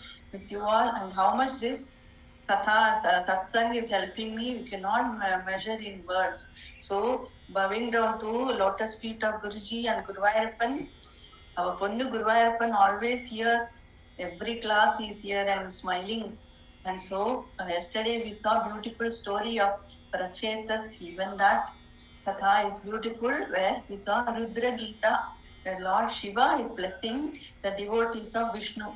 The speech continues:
So here now today we are going to continue our Sri Rama Katha,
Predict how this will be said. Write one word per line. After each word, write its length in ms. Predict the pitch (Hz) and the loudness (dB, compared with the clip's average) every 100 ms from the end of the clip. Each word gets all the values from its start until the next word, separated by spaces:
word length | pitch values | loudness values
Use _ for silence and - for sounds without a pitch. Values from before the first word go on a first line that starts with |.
| - - - - | -16 -20 -20 -8
So 280 | 226 214 | -4 -2
here 220 | 214 226 247 | 0 0 6
now 280 | 214 240 254 | 6 6 2
today 320 | 233 247 269 | 2 2 2
we 100 | 233 | 0
are 80 | 220 | 0
going 320 | 214 220 226 | -2 -2 -2
to 320 | 233 294 370 - - - - | -2 -2 -4 -10 -18 -18 -8
continue 440 | 196 196 226 254 254 | -6 -4 -4 0 2
our 380 | 202 202 220 247 | 4 4 2 0
Sri 240 | 208 220 | -4 0
Rama 340 | 254 254 226 226 | 4 4 2 0
Katha, 540 | 208 - 208 226 285 | -2 2 4 4 2